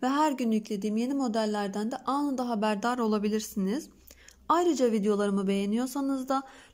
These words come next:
lütfen beğen butonuna basarak ve yorum yazarak bana destek olmayı unutmayın. Hepinize şimdiden teşekkür ederim. Hemen modelimizin yapımına başlamadan önce de iplerimin numaralarını söyleyeyim. Sarı ipim yedi yüz elli bir numara.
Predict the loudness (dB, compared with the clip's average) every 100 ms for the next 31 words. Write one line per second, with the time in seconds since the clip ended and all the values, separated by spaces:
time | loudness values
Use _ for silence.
0 | -4 -4 -2 0 0 0 -2 -2 -2 -2
1 | -2 -2 -4 -6 -6 -4 0 2 2 2
2 | 0 0 -2 -2 -6 -20 -20 _ 0 2
3 | 0 0 -4 -2 -2 -2 -2 -2 -2 -2
4 | -2 -4 -2 -2 -4 -10 -20 -6 -4 -2
5 | -2 0 -2 -2 -2 -2 -4 -4 -4 -4
6 | -4 -2 0 0 0 -2 -6 -16 _ -20
7 | -20 _ -4 0 2 2 -2 -8 -20 -4
8 | 0 2 2 2 0 0 0 -2 -2 2
9 | 0 0 -2 -2 0 0 0 0 -2 0
10 | -2 -2 -6 -2 0 0 0 0 -2 0
11 | 0 0 -2 -2 -4 -4 -2 -2 -2 -4
12 | -8 -18 _ _ -20 _ _ _ _ _
13 | _ _ _ _ _ _ _ _ 0 2
14 | 4 4 2 -2 0 -2 -2 -2 0 0
15 | 0 0 0 0 -2 -2 -2 -4 -8